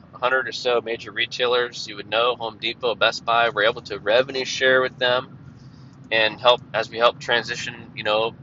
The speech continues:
business online. So we're excited about it. There is an opportunity there.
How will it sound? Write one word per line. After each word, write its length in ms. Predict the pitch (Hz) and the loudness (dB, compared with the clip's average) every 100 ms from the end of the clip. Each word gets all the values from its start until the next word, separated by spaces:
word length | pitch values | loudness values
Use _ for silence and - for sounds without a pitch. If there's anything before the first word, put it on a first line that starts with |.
| - | -2
business 360 | 117 117 120 123 | -2 -2 -4 -2
online. 500 | 120 120 127 131 98 | 0 -2 -2 -4 -6
So 360 | - 107 104 - - - - - - - - - - | 2 4 2 -2 -20 -20 -18 -18 -18 -20 -20 -20 -10
we're 160 | - 160 | 4 6
excited 540 | 160 - 135 143 175 | 6 2 6 6 4
about 340 | 127 113 87 76 | 2 2 2 0
it. 100 | - | -6
There 140 | 123 131 | 2 2
is 140 | 131 | 2
an 80 | 139 | 2
opportunity 800 | 131 - 131 - 139 143 120 101 | 2 2 -8 -4 0 0 -2 -6
there. 340 | 95 80 71 | -4 -4 -6